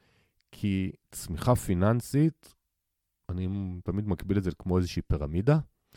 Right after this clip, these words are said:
והבסיס שלה הוא קודם כל לדעת מה יש, לדעת איפה אני היום, לדעת מה קורה איתי כרגע. כשאני יודע את האמת, איפה אני נמצא, יותר קל לי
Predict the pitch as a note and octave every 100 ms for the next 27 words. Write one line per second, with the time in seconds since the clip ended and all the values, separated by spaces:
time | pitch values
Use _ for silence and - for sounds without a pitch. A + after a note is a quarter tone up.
0 | _ _ _ _ _ D#2+ D#2 D2+ D2 D#2
1 | - - - E3 - - G2+ F#2 A2+ C3
2 | _ _ _ _ _ _ - F2+ F2+ D#2+
3 | _ - D#3+ E3+ D3+ D3+ D3+ G2+ F2+ D#2
4 | A2 B2 - G#2 G2 F2+ E2 E2+ - -
5 | - _ _ _ D2 D2 G2 A2 - G#2
6 | - G2 F2+ D#2+ D#2 F#2 F#2 C2+ - _
7 | - _ - - D#2 G#2 G#2 - G#2 -
8 | F#2 E2+ G2+ A2+ - G#2 F#2 - E2+ B2
9 | F#2 C#2+ - _ _ _ _ _ _ _
10 | _ - F#2 D#2+ E2+ F#2 F2+ - E2+ E2+
11 | C3+ - - - G2 G#2+ - G2+ F#2 E2+
12 | D#2+ - E3 - _ _ _ _ G2 -
13 | A2 G2+ - C#3 C#3 A#2+